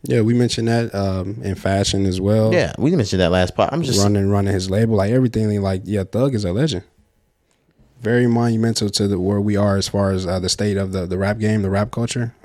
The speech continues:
Speaker 1: I agree.
Speaker 2: And just like we said before, which I think this has a huge impact on rap. If they, if they lock this down and, and do this with Y S L, this is far from over.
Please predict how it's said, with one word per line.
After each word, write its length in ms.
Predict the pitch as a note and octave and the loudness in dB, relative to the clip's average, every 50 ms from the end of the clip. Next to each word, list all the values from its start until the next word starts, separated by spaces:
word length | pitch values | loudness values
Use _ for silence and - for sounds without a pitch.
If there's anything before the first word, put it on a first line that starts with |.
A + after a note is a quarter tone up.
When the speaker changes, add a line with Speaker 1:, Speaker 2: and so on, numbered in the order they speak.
| - - - | -16 -8 -4
Speaker 1:
I 120 | G2+ A#2+ | -2 -2
agree. 260 | A2+ G#2 B2+ D3 B2+ - _ _ _ _ _ _ _ _ _ _ _ _ _ _ | 0 0 0 -2 -2 -4 _ _ _ _ _ _ _ _ _ _ _ _ _ _
Speaker 2:
And 420 | G#2 A#2+ D3 D#3 C#3 B2 A#2+ A2+ | 0 2 2 4 4 4 2 2
just 260 | G2 F#2+ G#2+ A2 - A2+ | 2 2 0 2 2 0
like 140 | G#2+ G#2 | 2 2
we 100 | G#2 G#2 G#2+ | 2 0 -2
said 480 | - - A2+ G#2+ G#2 G#2 G2+ G2 - _ _ _ _ - F#2 | 0 0 2 2 4 2 2 0 -2 _ _ _ _ -8 -8
before, 480 | - - - - G#2 G#2 G2+ G2+ F#2 - | -8 -6 -2 0 2 2 2 2 0 0
which 280 | F2 F#2 G2 - - - _ _ _ - | -2 -4 -4 -4 -6 -14 _ _ _ -2
I 200 | F2 G2 F#2+ F#2+ | 0 2 0 0
think 260 | - - G2+ F#2 - | 0 -2 -2 -2 0
this 160 | F#2 F#2+ - | -2 -2 2
has 240 | A2 F#2 F#2 F2+ - - _ _ | 2 2 2 2 -2 -10 _ _
a 60 | F#2 F2 | -6 -6
huge 440 | - - - G#2 G2+ G2 F#2+ - | -6 -4 -2 0 0 0 0 0
impact 500 | - F#2 G2 F#2+ - G#2 F#2+ F#2+ F2+ - | 0 -2 -2 -2 0 0 0 0 0 -2
on 200 | F#2+ F#2 F2+ E2+ | -2 -2 0 0
rap. 360 | F2+ F#2+ F#2+ F#2 - - _ _ _ _ _ _ _ _ _ _ _ _ _ _ _ _ _ _ _ _ _ _ _ _ _ _ _ _ _ _ _ _ _ _ | 2 2 2 2 0 -2 _ _ _ _ _ _ _ _ _ _ _ _ _ _ _ _ _ _ _ _ _ _ _ _ _ _ _ _ _ _ _ _ _ _
If 160 | - G#2+ G#2 - | -6 -6 -4 0
they, 360 | A#2+ B2+ C#3 C#3 - - _ _ _ _ _ _ _ _ _ _ _ _ _ _ | 0 0 0 0 -2 -6 _ _ _ _ _ _ _ _ _ _ _ _ _ _
if 160 | - G#2+ G2 - | -6 -6 -4 -2
they 140 | A2 A#2+ B2+ | -2 0 2
lock 280 | B2+ C3 A#2+ A#2+ - | 2 0 0 -2 0
this 180 | - A#2 A#2 A2 | 0 0 0 2
down 280 | G#2+ A2 G#2+ G#2+ G#2 G#2 | 2 2 2 4 2 2
and, 140 | G2 - - _ | 0 -2 -4 _
and 180 | - F#2+ G2 F#2+ | -2 -2 0 0
do 100 | F#2 G#2 | 2 2
this 160 | G2+ F#2+ - G2 | 0 0 0 0
with 80 | F#2 | 0
Y 180 | F#2+ F#2 F#2 F2+ | 2 2 2 2
S 160 | F2+ - - | 0 0 0
L, 140 | F#2+ F2+ F2 | 0 0 2
this 200 | E2 F2+ F2+ - | 0 -2 -2 -4
is 120 | F2+ E2 - | -6 -6 -8
far 380 | _ _ _ - G2 F2+ E2 | _ _ _ -2 0 0 0
from 200 | - - C#2+ C#2 - - | -4 -6 -12 -14 -14 -14
over. 200 | - - - | -14 -18 -20